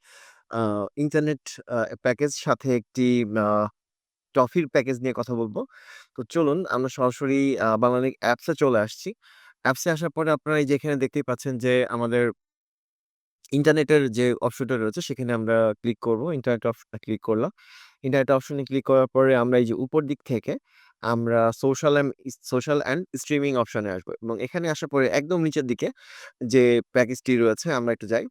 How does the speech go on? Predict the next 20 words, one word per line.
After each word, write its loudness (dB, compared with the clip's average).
একশো -4
ছিয়ানব্বই -2
টাকায়, -2
আ, -2
একশো -6
ছিয়ানব্বই 0
টাকায় -2
আপনারা -2
দেখতে -2
পাচ্ছেন -2
পনেরো 2
জিবি -2
ডেটা 6
লেখা 0
আছে, -2
এখানে -2
লেখা -2
আছে -6
তেরো 2
জিবি -2